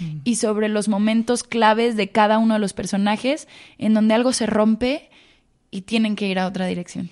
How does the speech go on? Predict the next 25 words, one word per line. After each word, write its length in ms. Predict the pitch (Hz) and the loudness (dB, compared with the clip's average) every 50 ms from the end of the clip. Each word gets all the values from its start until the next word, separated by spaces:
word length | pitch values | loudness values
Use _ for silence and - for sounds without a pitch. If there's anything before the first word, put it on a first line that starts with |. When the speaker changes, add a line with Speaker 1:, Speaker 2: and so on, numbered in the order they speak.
| _ | _
Speaker 1:
Mm. 160 | 190 170 160 151 143 - _ _ _ _ | -10 -10 -10 -10 -14 -18 _ _ _ _
Speaker 2:
Y 160 | 233 240 233 | 0 2 2
eso 160 | 240 233 254 | 2 0 -2
era 80 | 220 220 | -4 -4
lo 100 | 202 185 | -6 -8
que 60 | - | -8
me 100 | 190 190 | -10 -10
estaba 220 | 185 - 202 202 | -10 -10 -10 -10
sucediendo. 560 | 185 185 180 - - - 185 175 170 175 180 185 _ _ - - - - - - - - - - | -8 -10 -10 -10 -8 -6 -4 -4 -4 -6 -8 -10 _ _ -20 -20 -20 -20 -20 -20 -20 -20 -20 -12
Entonces 500 | _ 226 226 214 240 240 240 233 254 254 | _ -6 -2 -2 0 -2 0 -2 -4 -4
cantaba 880 | - 240 196 202 196 - 226 233 226 233 240 240 254 254 - - - - - _ _ | -4 -4 -4 -4 0 2 4 4 4 4 4 4 2 2 0 -4 -12 -20 -20 _ _
Yo 200 | - 196 226 247 | -6 -4 -2 0
no 100 | 240 247 | 0 -2
le 100 | 240 226 | -2 -4
temo 280 | 202 208 208 220 214 202 | -4 -2 -2 0 0 0
a 60 | 202 | -2
nada. 420 | 208 202 202 196 202 196 240 285 302 - - _ - _ _ _ _ _ _ _ _ _ _ _ _ _ _ _ _ _ _ _ _ _ - _ | 0 0 0 2 2 0 0 -2 -6 -10 -18 _ -20 _ _ _ _ _ _ _ _ _ _ _ _ _ _ _ _ _ _ _ _ _ -20 _
Todas 520 | _ 254 240 233 247 247 254 254 - - - _ | _ 2 2 4 2 0 -2 -2 -6 -14 -10 _
y 80 | 226 | -6
cada, 340 | - - 202 208 214 214 - | -2 0 2 2 2 0 -4
fueron 360 | - - 208 190 185 185 - - _ | -4 -4 -4 -4 -4 -6 -6 -8 _
diez 340 | 202 185 175 208 196 180 - | -8 -4 0 0 0 0 0
funciones, 380 | 202 190 185 196 190 190 196 | -4 -4 -2 -2 -2 0 0
me 120 | 214 214 202 | 0 -2 0
parece. 440 | - 202 202 214 202 - 247 277 | -2 -4 -4 -4 -4 -6 -6 -8